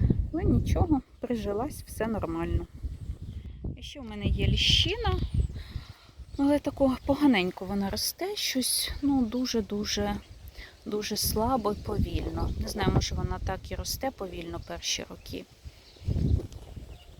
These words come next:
Е, і ще пересадили теж в цьому році, бо ці всі от три, три дерева, вишня, е, яблуко і унабі росли у мене там, де зараз троянди.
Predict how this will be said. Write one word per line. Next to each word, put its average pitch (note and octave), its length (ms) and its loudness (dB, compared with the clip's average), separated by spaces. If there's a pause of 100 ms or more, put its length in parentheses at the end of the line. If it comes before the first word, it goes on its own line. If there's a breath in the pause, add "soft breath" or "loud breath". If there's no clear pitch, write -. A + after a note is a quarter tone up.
(720 loud breath)
Е, G#3 180 4 (160)
і - 220 6
ще C4 260 6
пересадили A3 960 0
теж - 160 4
в - 140 -2
цьому A#3 440 0
році, C4+ 520 0
бо G#3 240 4
ці - 200 2
всі - 220 2
от - 320 -4
три, - 200 -4
три G#3+ 240 2
дерева, A#3+ 440 4
вишня, G3+ 600 0 (540 loud breath)
е, G3 260 -2
яблуко G3 680 0
і G3+ 220 -2
унабі B3 680 4 (360 loud breath)
росли A3+ 460 2
у A3+ 80 6
мене G3 340 -2
там, G#3 160 -6
де F#3+ 100 -10
зараз F3 340 -2
троянди. D#3 520 -4